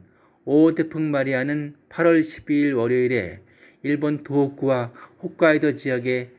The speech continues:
많은 폭우를 뿌리겠으나 인근 해상에서 대부분 약화되어 소멸할 것으로 예측하고 있습니다. 또한 유럽 역시 육 호 태풍 손띠의 발생을 예측하고 있는데요.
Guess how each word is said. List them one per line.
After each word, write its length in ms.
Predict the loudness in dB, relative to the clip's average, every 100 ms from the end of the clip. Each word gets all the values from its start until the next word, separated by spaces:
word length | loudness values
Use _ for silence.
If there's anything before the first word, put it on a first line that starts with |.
| _ -6
많은 480 | -2 0 -2 -4
폭우를 440 | -2 2 2 0 -2
뿌리겠으나 760 | -4 -2 -4 -4 -4 -4 -8 _ _ _ _
인근 360 | -2 2 4 2
해상에서 760 | 2 0 -2 -2 -2 -2 -4 _ _
대부분 400 | -6 0 2 4
약화되어 680 | 2 -2 -4 -2 -2 -4 -10 _ _ _
소멸할 580 | -2 0 2 2 2 0
것으로 380 | -2 -4 -2 -2
예측하고 500 | -2 -6 -10 -4 -4
있습니다. 680 | -4 -10 -8 -8 -10 -12 -20 _ _ _ -20 -20 -8
또한 360 | 0 2 2 -4 -14 _ _
유럽 420 | 4 4 6 2 -2
역시 540 | -4 -8 -8 -8 -12 _ _ _
육 180 | -14 -4
호 80 | -2
태풍 640 | 0 0 0 -2 -2 -6 -8
손띠의 520 | -2 -2 0 0 2
발생을 540 | 2 0 -2 -4 -2
예측하고 460 | -2 -4 -8 -6 -4
있는데요. 600 | -4 -4 -2 -2 -4 -12